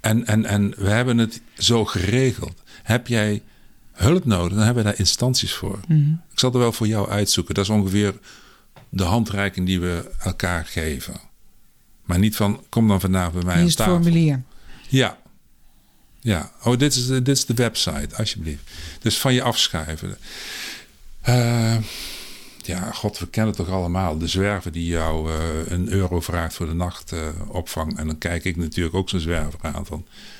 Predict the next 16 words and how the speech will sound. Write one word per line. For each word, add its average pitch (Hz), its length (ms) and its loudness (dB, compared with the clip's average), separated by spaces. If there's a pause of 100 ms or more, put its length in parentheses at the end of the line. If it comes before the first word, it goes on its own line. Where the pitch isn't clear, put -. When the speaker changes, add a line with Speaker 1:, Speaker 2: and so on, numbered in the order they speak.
(1200)
Speaker 2:
Ja. 165 320 2
Speaker 1:
"Vriend, 85 320 -2 (440)
ik 98 180 -2
breng 92 220 0
jou 82 140 0
naar 76 100 -2
een 78 60 -2
nachtopvang. - 520 -6 (260)
Speaker 2:
Mhm. 143 160 2
Speaker 1:
En 139 80 6
dan 160 80 2
betaal 82 300 -2
ik 78 120 -8
jou 76 140 -6
de 76 100 -10
nachtopvang." 82 640 -10